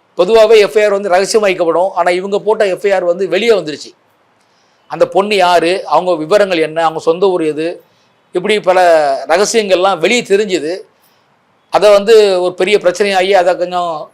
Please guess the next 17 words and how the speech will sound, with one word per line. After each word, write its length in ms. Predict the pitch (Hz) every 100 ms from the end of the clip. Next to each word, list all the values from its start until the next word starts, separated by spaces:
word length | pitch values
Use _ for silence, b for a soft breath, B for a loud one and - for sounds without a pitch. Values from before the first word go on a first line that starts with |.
| _
யார் 280 | 160 185 196
யார், 220 | 196 180
யார் 280 | 160 196 190
மூலமா 300 | 190 185 190
அந்த 220 | 170 160
எஃப் 180 | 151 190
ஐ 60 |
ஆர் 80 | 180
வெளியே 200 | 165 175
கொண்டு 220 | 165 165
வரப்பட்டது, 380 | 160 156 151 156
அதெல்லாம் 280 | 147 165 165
கூப்பிட்டு 300 | 170 151 160
விசாரிச்சு 460 | 135 165 151 147
அவங்களையும் 420 | 143 160 175 180 - b b _ 139
வளை-, 280 | 165 175 b b b
அதாவது 280 | 139 170